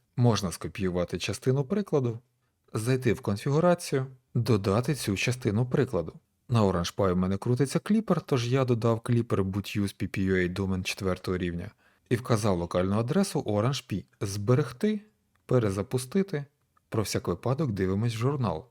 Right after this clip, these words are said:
Створюється D N S-запис для Boot Use P P U A і також створюється D N S-запис для кліпер Bluetooth P P U A. Кількість доменів четвертого рівня може бути необмеженою.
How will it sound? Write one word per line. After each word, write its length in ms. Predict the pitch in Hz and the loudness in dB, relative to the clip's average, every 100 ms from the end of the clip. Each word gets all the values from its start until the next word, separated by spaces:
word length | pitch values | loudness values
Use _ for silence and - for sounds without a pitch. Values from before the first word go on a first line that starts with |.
| _ _ - | _ _ -14
Створюється 640 | - 139 127 98 87 95 | -8 0 4 4 2 -2
D 260 | 92 98 | 2 2
N 120 | 104 98 | 4 2
S-запис 540 | 92 98 95 - 85 | 0 -2 -2 -2 -4
для 200 | 87 87 | -2 -4
Boot 260 | 85 98 190 | -2 -2 0
Use 120 | 190 | 0
P 240 | - 123 | -2 -4
P 0 | |
U 140 | 131 117 | 0 2
A 160 | 107 120 | 0 0
і 140 | 151 | -4
також 360 | 120 - 127 123 | -4 -2 -2 -2
створюється 600 | - 104 117 113 - 95 | -2 0 2 0 0 -4
D 240 | 95 95 | 0 0
N 160 | 95 92 | 0 -2
S-запис 440 | 92 104 127 135 | -2 -2 0 -2
для 220 | 101 101 | -2 -4
кліпер 440 | 98 98 95 - 131 | -2 -4 -4 -2 -4
Bluetooth 480 | 120 110 98 98 - | -4 -4 -4 -4 -6
P 160 | 135 123 | -8 -4
P 160 | 90 117 | -2 0
U 40 | |
A. 280 | 139 80 90 _ _ _ | 0 -4 -8 _ _ _
Кількість 520 | - 131 123 117 98 | -2 0 2 -2 -2
доменів 400 | 101 107 90 80 | 2 2 2 -2
четвертого 540 | - 92 101 98 120 127 | -4 -4 -4 -4 -2 0
рівня 320 | 196 180 156 | 2 2 0
може 400 | 98 92 90 107 | 2 0 0 -2
бути 240 | 120 127 | -2 0
необмеженою. 920 | 131 131 131 147 110 85 80 82 190 | 0 0 0 0 0 0 -8 -10 -12